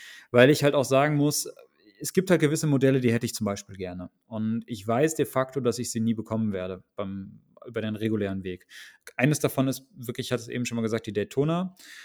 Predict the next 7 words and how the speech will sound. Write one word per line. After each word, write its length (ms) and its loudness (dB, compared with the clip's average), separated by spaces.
Ähm, 800 2
ich, 260 -12
für 180 2
mich 220 2
einfach 260 -2
eine 140 0
un-, 240 -2